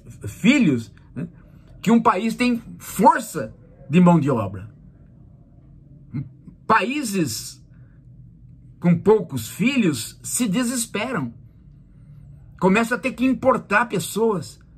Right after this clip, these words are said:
Começa a ter, a ter que dar casa para as pessoas mudarem para lá.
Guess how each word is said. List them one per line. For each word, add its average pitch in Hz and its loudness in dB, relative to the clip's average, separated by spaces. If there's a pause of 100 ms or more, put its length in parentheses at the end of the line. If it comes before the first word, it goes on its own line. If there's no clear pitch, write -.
(300)
Começa 247 2
a - -2
ter, 262 -2
a 180 2
ter 233 -4
que 220 -10
dar 190 2 (120)
casa 269 0
para 254 0
as 233 0
pessoas 233 -2
mudarem 226 0
para 196 0
lá. 170 -2